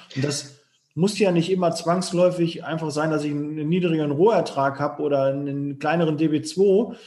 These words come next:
wenn ich jetzt meinen Mitarbeitern mehr zahle, sondern guck auch, dass eine Umsatzsteigerung damit drinnen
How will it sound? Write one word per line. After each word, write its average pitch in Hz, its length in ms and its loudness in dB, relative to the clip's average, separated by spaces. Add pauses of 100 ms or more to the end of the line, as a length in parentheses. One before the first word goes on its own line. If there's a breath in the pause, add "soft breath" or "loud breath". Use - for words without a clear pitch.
(120)
wenn 147 100 -4
ich 143 60 -4
jetzt 160 160 0
meinen 151 200 0
Mitarbeitern 147 540 0
mehr 196 200 2
zahle, 196 520 0 (260 loud breath)
sondern 151 540 -2
guck 214 240 0
auch, 180 180 2
dass 165 220 0
eine 175 80 0
Umsatzsteigerung 190 760 2
damit 170 340 0
drinnen 165 400 0